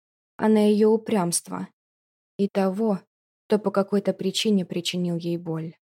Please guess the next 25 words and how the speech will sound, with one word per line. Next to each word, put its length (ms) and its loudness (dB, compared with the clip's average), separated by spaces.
Я 180 2
коснулся 560 -2
пальцами 540 -2
ее 260 -4
щеки, 580 -4
вынуждая 580 4
посмотреть 680 -4
на 80 -6
меня. 420 -8
Это 260 0
далось 520 0
ей 120 -2
с 80 -6
трудом. 680 -4
Я 240 2
видел 420 0
это. 420 -10
Она 240 2
почему-то 540 -2
не 140 0
могла 360 0
смотреть 520 -4
мне 220 -6
в 80 -16
глаза. 580 -6